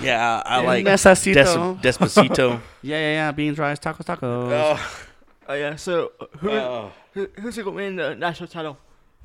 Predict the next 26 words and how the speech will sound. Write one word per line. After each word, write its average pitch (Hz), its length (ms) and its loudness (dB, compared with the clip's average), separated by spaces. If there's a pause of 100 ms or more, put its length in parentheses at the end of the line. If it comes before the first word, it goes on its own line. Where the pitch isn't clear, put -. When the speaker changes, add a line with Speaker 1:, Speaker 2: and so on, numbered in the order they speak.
(200)
Speaker 3:
Um, 147 180 -14 (220)
both, 147 200 -8
yeah. 120 160 -10
Who's 160 220 -8
gonna 151 140 -10
win 139 100 -12 (140)
the 127 60 -16
national 127 400 -12
title? - 20 -18
Who, 147 320 -16
who 180 140 -2
y'all 160 240 -4
want? 113 200 -12 (320)
Speaker 1:
Who's 262 240 -8
even 226 240 -4
in 139 140 0
it? 101 200 -4 (360)
Speaker 2:
Uh, 104 280 0
Michigan 139 600 0
versus 120 260 0
T 135 240 -4
C 131 160 -6
U, 123 500 0
Ohio 92 500 0
State 95 520 -6
versus 82 580 -6